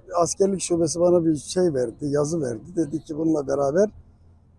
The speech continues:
e, devlet hastanesine gideceksin Ordu'ya. Orada muayene olacaksın. Askerliğe elverişli misin, değil misin?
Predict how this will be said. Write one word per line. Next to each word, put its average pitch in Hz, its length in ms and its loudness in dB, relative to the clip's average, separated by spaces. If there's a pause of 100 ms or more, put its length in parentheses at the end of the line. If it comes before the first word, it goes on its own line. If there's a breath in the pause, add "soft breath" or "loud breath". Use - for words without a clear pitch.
(580)
e, 143 40 -6
devlet 147 520 4
hastanesine 151 680 2
gideceksin 117 520 -6
Ordu'ya. 120 600 0 (100)
Orada 180 300 2
muayene 185 340 4
olacaksın. 143 680 -2
Askerliğe 143 800 0 (580)
elverişli 151 600 2
misin, 135 360 -2
değil 151 200 4
misin? 156 520 -2